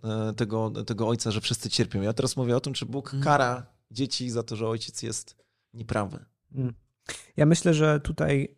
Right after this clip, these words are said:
Speaker 3: <clears throat> warto też taką perspektywę wprowadzić, którą widzimy w Księdze Przysłów czy Przypowieści Salomona. Ta sama księga różnie określana. Em,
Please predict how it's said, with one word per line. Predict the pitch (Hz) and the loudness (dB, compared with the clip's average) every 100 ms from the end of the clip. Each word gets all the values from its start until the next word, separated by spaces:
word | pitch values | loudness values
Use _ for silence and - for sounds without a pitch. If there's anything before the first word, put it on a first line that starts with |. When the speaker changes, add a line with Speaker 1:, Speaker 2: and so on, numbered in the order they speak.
| - | 0
Speaker 3:
<clears throat> | 175 | 4
warto | 160 160 170 165 | 8 6 6 2
też | 165 | 0
taką | 160 165 | -2 0
perspektywę | 147 - - - 170 143 | 0 -2 -4 -2 0 0
wprowadzić, | - 139 131 120 135 165 | 2 2 2 2 0 -4
którą | - 151 147 143 | -4 2 4 4
widzimy | 139 139 156 151 147 | 2 2 4 6 4
w | - | 0
Księdze | - 143 139 127 131 127 143 - _ _ _ | 0 4 4 4 2 2 -2 -8 _ _ _
Przysłów | - 196 - 151 143 | 6 6 8 4 4
czy | 135 131 | 0 2
Przypowieści | - 135 131 139 - | 0 0 0 0 -2
Salomona. | - 139 131 120 135 196 - _ - _ - 156 - 180 - | 2 4 4 4 4 2 -4 _ -20 _ -16 -16 -14 -14 -6
Ta | |
sama | 139 135 | -4 -2
księga | 135 135 127 123 - | -2 0 0 -2 -2
różnie | 135 131 131 | -2 2 2
określana. | - 143 - 120 156 - - - - - - _ - | 2 0 2 4 2 0 -12 -18 -18 -20 -20 _ 2
Em, | 147 143 139 139 156 | 6 6 6 2 -2